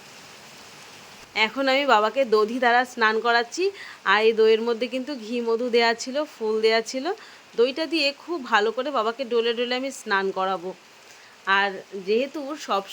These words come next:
সময় আমি ঘি মধু দিয়ে বাবাকে স্নান করাই প্রত্যেক দিন, তো সেই কারণে না যাই মাখাই না কেন, বাবার গা থেকে সমস্ত কিছু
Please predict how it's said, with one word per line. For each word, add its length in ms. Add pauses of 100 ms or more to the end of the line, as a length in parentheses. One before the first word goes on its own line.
সময় 320
আমি 160
ঘি 280
মধু 260
দিয়ে 180
বাবাকে 360
স্নান 380
করাই 340
প্রত্যেক 460 (100)
দিন, 280 (500)
তো 160
সেই 360
কারণে 340
না 240 (320)
যাই 280
মাখাই 400
না 140
কেন, 200 (540)
বাবার 460
গা 180
থেকে 280
সমস্ত 480
কিছু 240